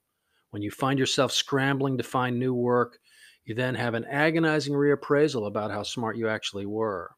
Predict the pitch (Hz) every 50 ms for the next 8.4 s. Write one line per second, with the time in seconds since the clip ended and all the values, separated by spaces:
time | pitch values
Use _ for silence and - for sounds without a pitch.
0 | _ _ _ _ _ _ _ 160 160 196 185 - 208 196 175 165 147 143 147 147
1 | 143 135 120 113 107 110 120 123 120 123 113 104 - - 135 127 131 - 113 101
2 | 110 98 95 92 95 92 95 92 92 - - - - 101 98 - - 98 92 92
3 | 95 98 98 98 98 90 - - 110 107 107 120 139 160 160 - - - 131 127
4 | 117 107 - 113 113 113 104 107 107 113 120 135 139 143 170 196 190 139 - 151
5 | 151 151 - 143 139 131 127 117 107 - 110 110 113 - - 110 117 107 120 120
6 | - _ _ _ - 147 143 143 127 107 95 90 101 90 87 90 - - - -
7 | 101 98 95 - - - 117 113 - 123 113 - - 131 - - - 107 95 98
8 | 98 95 95 95 95 - -